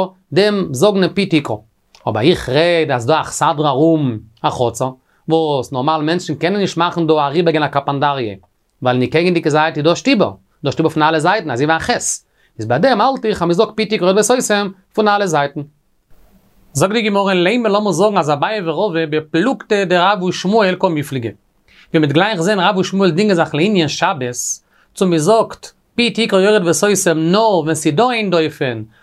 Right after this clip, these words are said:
און מיר דארף זאגן, פי תקרה נאר פון די אנדערע טפנות, אדער אפילו, ווען זי בכלל נישט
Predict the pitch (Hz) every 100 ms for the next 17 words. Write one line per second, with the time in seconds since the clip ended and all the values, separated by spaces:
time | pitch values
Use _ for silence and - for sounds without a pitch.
0 | - 165 156 196 202 175 151 190 185 180
1 | 196 196 175 185 - 151 131 165 185 185
2 | 185 190 226 202 - _ _ _ 165 165
3 | 165 156 240 226 - 170 - 214 254 226